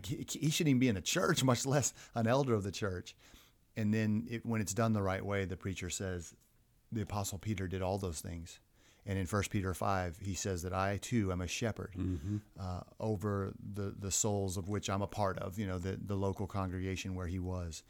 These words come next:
Speaker 1: And so not only did Christ forgive him, but he put him in the highest office that the church affords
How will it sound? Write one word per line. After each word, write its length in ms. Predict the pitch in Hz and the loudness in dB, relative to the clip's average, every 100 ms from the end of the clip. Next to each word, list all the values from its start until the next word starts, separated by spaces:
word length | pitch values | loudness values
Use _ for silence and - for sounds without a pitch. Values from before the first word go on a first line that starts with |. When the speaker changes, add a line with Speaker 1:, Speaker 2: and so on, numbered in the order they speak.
| - - - _ | -20 -20 -20 _
Speaker 1:
And 160 | - 95 | -6 -2
so 440 | - 95 92 92 - | 0 0 0 -2 -6
not 180 | 107 110 | 0 2
only 200 | 110 110 | 4 4
did 100 | 95 | 2
Christ 280 | 95 101 92 | 2 0 0
forgive 280 | 95 92 92 | -2 -2 0
him, 160 | 92 | 0
but 120 | 87 92 | 0 -2
he 40 | |
put 180 | - 101 | -2 -2
him 140 | 98 | 0
in 60 | 92 | 0
the 80 | 85 | 0
highest 320 | 95 92 92 | 2 0 0
office 480 | 92 95 90 - - 110 | -2 0 -2 -4 -8 -8
that 140 | 95 | -8
the 80 | 101 | -6
church 400 | - 98 92 - | -4 -2 -2 -4
affords 560 | 98 117 117 82 82 | -4 0 0 0 -6